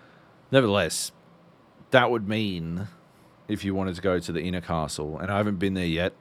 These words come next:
uh, 'cause I'm having a really good run <laughs> on my, on my, uh, outer castle run. I'm,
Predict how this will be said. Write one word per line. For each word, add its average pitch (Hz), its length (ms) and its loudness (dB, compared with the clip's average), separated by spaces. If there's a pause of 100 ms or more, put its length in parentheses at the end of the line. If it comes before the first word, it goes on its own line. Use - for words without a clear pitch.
(120)
uh, 78 320 -2
'cause 82 440 -8
I'm 87 120 -6
having 92 320 -2
a 104 40 -4
really 110 280 0
good 120 200 0
run 95 380 0 (240)
<laughs> - 220 -16
on 196 520 8
my, 185 200 6
on 196 340 6
my, 156 260 4
uh, 151 300 0
outer 165 220 2
castle 101 480 2
run. 90 240 -2
I'm, 107 220 -2